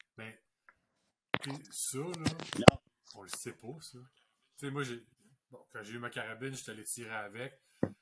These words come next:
Speaker 1: Euh, j'ai comme, euh, vingt-cinq mètres, cinquante mètres, cent mètres, deux cents mètres, puis tu sais, je suis à l'aise quand ça bouge pas, puis que je suis bien assis, puis tout est beau. Tu sais, je, je dirais que c'est un, un tir
Speaker 2: Ouais.
Speaker 1: correct, là, tu sais, je veux dire, mes gibiers, je les ai tous atteints, puis ça tombe, ça va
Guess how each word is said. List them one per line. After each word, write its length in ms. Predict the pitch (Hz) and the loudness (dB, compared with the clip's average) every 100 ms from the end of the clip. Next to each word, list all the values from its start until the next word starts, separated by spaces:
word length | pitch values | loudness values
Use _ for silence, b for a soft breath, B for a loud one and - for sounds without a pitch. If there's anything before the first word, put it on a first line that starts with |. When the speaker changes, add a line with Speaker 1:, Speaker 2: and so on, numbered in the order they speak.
| _ 95 | _ -18
Speaker 1:
Euh, 280 | 92 90 92 | -14 -12 -12
j'ai 80 | |
comme, 220 | 101 107 104 | -10 -8 -8
euh, 240 | 101 98 | -8 -8
vingt-cinq 360 | 107 110 117 107 | -8 -6 -6 -6
mètres, 140 | 120 120 | -6 -6
cinquante 380 | 117 107 104 | -8 -10 -10
mètres, 180 | 117 117 | -10 -8
cent 220 | 117 107 | -6 -8
mètres, 280 | 104 107 120 _ - _ _ - | -8 -8 -10 _ -20 _ _ -14
deux 160 | 113 | -10
cents 260 | 107 117 104 | -6 -4 -4
mètres, 300 | 101 110 135 | -6 -6 -8
puis 100 | - | -12
tu 160 | 110 113 | -10 -10
sais, 80 | 110 _ _ _ _ _ | -12 _ _ _ _ _
je 60 | - | -8
suis 80 | 107 | -6
à 180 | 110 | -4
l'aise 140 | 120 117 | -6 -6
quand 120 | 113 | -8
ça 140 | 113 | -8
bouge 280 | 104 107 101 | -10 -12 -10
pas, 140 | 127 120 | -8 -8
puis 120 | - | -8
que 40 | - | -12
je 60 | |
suis 80 | 110 | -10
bien 140 | 107 107 | -10 -10
assis, 260 | - 120 | -10 -10
puis 80 | 117 | -12
tout 200 | 123 117 | -14 -12
est 120 | 110 | -12
beau. 300 | 104 113 156 - _ _ _ _ - - | -10 -10 -10 -14 _ _ _ _ -16 -10
Tu 120 | 117 | -8
sais, 120 | 110 - _ _ _ _ _ | -10 -14 _ _ _ _ _
je, 180 | - - | -14 -10
je 40 | |
dirais 300 | - 113 131 | -6 -2 -2
que 60 | - | -2
c'est 80 | 117 | -6
un, 460 | 110 - _ 113 | -8 -14 _ -12
un 120 | 110 98 | -10 -8
tir 200 | - 113 | 6 12
Speaker 2:
Ouais. 260 | 113 107 - - - _ | 12 12 10 -10 -20 _
Speaker 1:
correct, 340 | - 107 92 - | -6 -4 -6 -12
là, 80 | 113 | -14
tu 100 | 120 | -14
sais, 20 | |
je 80 | 107 | -14
veux 60 | |
dire, 120 | 101 107 | -14 -14
mes 60 | 101 | -12
gibiers, 320 | 98 107 117 | -14 -14 -14
je 80 | 107 | -14
les 160 | 92 | -16
ai 40 | 98 | -16
tous 140 | 117 101 | -14 -16
atteints, 200 | - 107 | -14 -16
puis 120 | 110 | -8
ça 160 | - 101 | -8 -8
tombe, 360 | - 104 107 | -10 -12 -12
ça 120 | - | -14
va 120 | 95 | -14